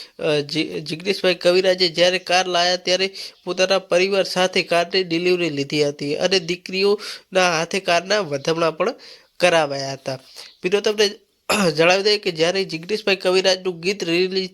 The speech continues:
થાય છે તો તે મિત્રો તરત જ સુપરહિટ બની જાય છે, કેમ કે તે એક ગીતોનો એક મોટો ચાહક વર્ગ છે. જિગ્નેશ કવિરાજના ગીતથી પણ લોકો કાગડોળે રાહ જોતા હોય છે.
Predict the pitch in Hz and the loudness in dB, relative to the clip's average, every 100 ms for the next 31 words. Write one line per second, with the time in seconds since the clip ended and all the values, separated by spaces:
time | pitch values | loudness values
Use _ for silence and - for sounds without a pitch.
0 | - 185 180 - 185 190 185 185 180 208 | -2 0 0 0 -2 -2 0 0 -2 -2
1 | 240 - - - 175 180 202 214 - 208 | -4 -4 -12 0 2 2 2 -2 -2 -2
2 | 196 165 156 170 160 156 160 151 143 139 | 0 0 -2 -4 -4 -2 -4 -4 -4 -6
3 | 160 202 220 202 - - - _ 190 202 | -2 -2 0 -4 -4 -12 -18 _ 0 0
4 | 220 - - 175 160 175 202 196 190 - | -2 -8 -6 -8 -6 -4 -2 0 -2 -2
5 | 196 180 165 175 208 226 - - - - | -4 -4 -6 -4 -2 -2 -4 -20 -10 0
6 | 180 180 170 160 147 139 - 131 - - | 0 2 -2 -2 -4 -2 -6 -6 -12 -20
7 | - 165 185 220 220 185 190 196 196 202 | -10 -8 -2 -2 0 0 2 2 2 0
8 | 175 185 - 202 196 190 185 208 214 - | -2 -8 -8 -4 -2 0 -2 0 0 -2
9 | - - - 175 180 185 180 190 196 170 | -20 -10 2 2 2 -2 -2 0 2 2
10 | 175 170 160 156 147 139 127 131 | 2 0 -6 -4 -4 -4 -4 -6